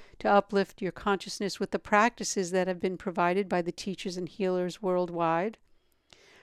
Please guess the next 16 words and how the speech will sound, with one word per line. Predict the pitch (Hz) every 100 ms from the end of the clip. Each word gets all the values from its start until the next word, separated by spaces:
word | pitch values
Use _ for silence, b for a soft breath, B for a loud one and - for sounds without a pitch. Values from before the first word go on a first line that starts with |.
| b
So | - 233
really, | 214 285 285 190
in |
order | 185 214 233
to | -
overcome | 202 196 196 - 233
the | 196
global | 175 190 185
fear | 185 - 202 190
and |
panic, | 180 - 202 208 180 - b b
which | - 214
is | 226 190
very | 180 226 220 190
prominent | 180 208 185 180 180 185
now, | 180 175